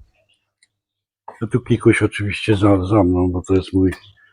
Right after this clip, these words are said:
przyjaciel. <laughs> Za mną łazi cały czas.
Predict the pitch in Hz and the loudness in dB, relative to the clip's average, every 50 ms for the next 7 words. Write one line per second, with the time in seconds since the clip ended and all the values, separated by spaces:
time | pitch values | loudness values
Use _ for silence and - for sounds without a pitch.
0 | _ _ _ _ _ - - - 104 98 95 98 95 90 85 - - - 98 95 | _ _ _ _ _ -12 -6 -2 2 2 4 4 4 2 0 0 0 0 2 0
1 | 87 - - - - - 196 156 - - - 156 123 - _ _ - - - - | 0 -2 -8 -10 -2 0 2 2 2 2 0 -2 -2 -2 _ _ -20 -16 -14 -12
2 | - - - - - 117 92 90 95 92 90 87 87 90 87 87 87 85 87 82 | -12 -12 -14 -12 -10 -8 -4 0 2 4 4 6 6 6 6 6 6 6 6 4
3 | 80 76 78 82 78 - - 82 82 78 76 - - 85 80 | 2 0 -2 -4 -2 -2 -2 -4 -2 -4 -6 -8 -10 -12 -12